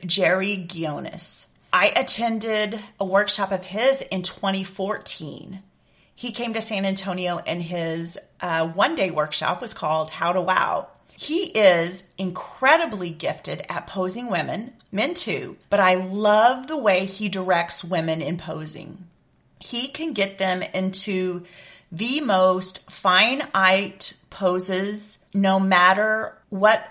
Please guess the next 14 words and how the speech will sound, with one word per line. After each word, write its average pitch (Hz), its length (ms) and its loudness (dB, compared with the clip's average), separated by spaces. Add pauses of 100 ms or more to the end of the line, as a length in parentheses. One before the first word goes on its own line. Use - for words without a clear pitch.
body 185 380 0
type 170 380 -2
they 160 140 -2
have. - 680 -4
He 262 300 -4
is 208 340 0
the 190 100 2
highest 226 600 0
ranking 233 380 -2
W 196 280 0
P 196 140 -8
P 196 180 -6
I 185 140 6
photographer. 214 960 -2